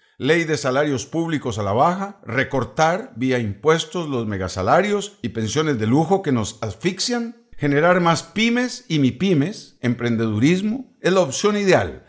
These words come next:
Racionalizar el gasto público, renegociar la deuda externa, no más préstamos, sino que utilizar parte del Tesoro Nacional para fondos de solidaridad, siguiendo la recomendación de notables economistas y, sobre todo, no más impuestos al pueblo.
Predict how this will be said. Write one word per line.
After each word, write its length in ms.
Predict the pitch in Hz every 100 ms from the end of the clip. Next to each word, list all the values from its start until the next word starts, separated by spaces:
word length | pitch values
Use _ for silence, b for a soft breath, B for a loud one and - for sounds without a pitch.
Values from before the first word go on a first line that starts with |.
| B
Racionalizar 720 | 131 151 147 156 156 143 220
el 100 | 208
gasto 340 | 190 190 - 196
público, 600 | 175 117 80 - - -
renegociar 640 | 90 107 110 113 135 175
la 100 | 165
deuda 300 | 139 131 120
externa, 560 | 113 - 190 185 190 277 -
no 140 | 120
más 180 | 135 127
préstamos, 640 | - 180 180 208 214 214 B B
sino 280 | 190 190 -
que 100 | 160
utilizar 520 | 160 147 139 220 220
parte 240 | 208 185
del 160 | 175 139
Tesoro 400 | 139 127 202 175
Nacional 600 | 131 107 135 214 226 - -
para 180 | 139 120
fondos 400 | 175 190 185 156
de 80 |
solidaridad, 800 | 139 135 120 110 101 98 90 69 - _
siguiendo 480 | - 101 151 165 151
la 80 | 139
recomendación 680 | 127 120 120 117 113 170 160
de 100 | 135
notables 540 | 123 165 170 143 -
economistas 720 | 113 110 123 196 - 196 - -
y, 80 |
sobre 340 | - 214 226 220
todo, 440 | 220 180 135 113 -
no 340 | 175 202 208
más 340 | 180 180 180
impuestos 580 | 175 147 151 156 - 139
al 140 | 135 107
pueblo. 420 | 98 71 58